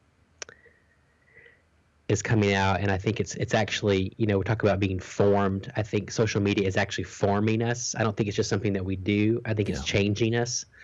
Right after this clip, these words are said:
Speaker 1: and I, I, I'm really, I'm really concerned about, uh,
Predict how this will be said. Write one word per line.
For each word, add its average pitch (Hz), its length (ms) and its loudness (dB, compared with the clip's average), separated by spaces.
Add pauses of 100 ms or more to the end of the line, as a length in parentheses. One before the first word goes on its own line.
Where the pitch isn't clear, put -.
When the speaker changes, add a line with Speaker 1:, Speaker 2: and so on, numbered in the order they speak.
(600)
Speaker 1:
and 98 300 2
I, 95 200 0
I, 104 500 2
I'm 107 160 -2
really, 104 400 2 (1700)
I'm 104 120 0
really 101 440 2
concerned 95 680 0 (140)
about, 98 480 0 (960)
uh, 101 360 -2